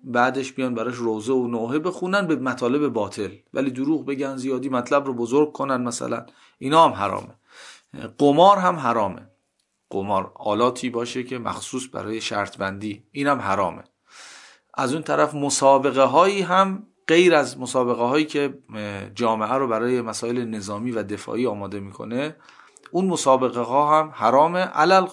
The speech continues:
بسیاری که فرمودن مطلقاً حرام مسابقه اصلاً. به طور کلی مشهور فقهای شیعه مسابقه رو به طور کلی فرمودن، حتی طناب کشی. یه مسابقه طناب کشی، مسابقه کشتی، فوتبال، هر چیزی فرمودن حرامه.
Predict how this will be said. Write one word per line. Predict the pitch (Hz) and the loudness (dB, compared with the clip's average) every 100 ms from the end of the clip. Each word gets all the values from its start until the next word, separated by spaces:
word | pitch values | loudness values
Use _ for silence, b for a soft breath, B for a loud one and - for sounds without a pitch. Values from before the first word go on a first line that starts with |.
| - 143 | -10 -8
بسیاری | 131 - 160 180 | -4 0 0 0
که | 175 | -2
فرمودن | 151 143 143 180 | 0 0 2 0
مطلقاً | 147 123 131 185 | -2 -2 4 4
حرام | 156 104 104 101 | 4 0 -2 -4
مسابقه | 101 101 101 95 92 | -8 -6 -4 -4 -4
اصلاً. | 95 - 92 - - b b b _ | -6 -6 -10 -12 -14 b b b _
به | 107 | -8
طور | 131 131 | -4 -4
کلی | 131 117 110 113 135 170 190 190 b - | -4 -6 -6 -6 -6 -4 -6 -10 b -4
مشهور | 120 120 - 180 175 | -2 0 -4 -2 0
فقهای | 123 110 110 110 110 | 0 -4 -4 -4 -6
شیعه | - 131 | -8 -8
مسابقه | 160 120 - 110 110 127 | -6 -8 -4 -2 -2 0
رو | 135 | -2
به | 107 | -2
طور | 104 135 127 | -6 -8 -8
کلی | - 120 147 | -6 -4 -4
فرمودن، | 170 135 139 | -4 -2 -2
حتی | 170 160 | -4 -4
طناب | 135 120 117 | -2 -2 -4
کشی. | - 107 117 98 _ b b b b b - | -6 -10 -10 -14 _ b b b b b -8
یه | |
مسابقه | 156 131 135 143 | -6 0 2 2
طناب | 147 123 117 101 | 0 0 0 -2
کشی، | 107 113 | -8 -8
مسابقه | 110 120 123 135 | -8 -4 -4 -4
کشتی، | 117 107 - 120 | -4 -6 -6 -8
فوتبال، | 101 113 104 - 117 123 | -8 -10 -8 0 0 2
هر | 196 226 185 | 2 2 2
چیزی | - 190 120 101 | -2 -8 -8 -10
فرمودن | - 120 123 156 160 | -6 -6 -2 -2 2
حرامه. | 127 143 196 208 214 | 4 6 4 2 -8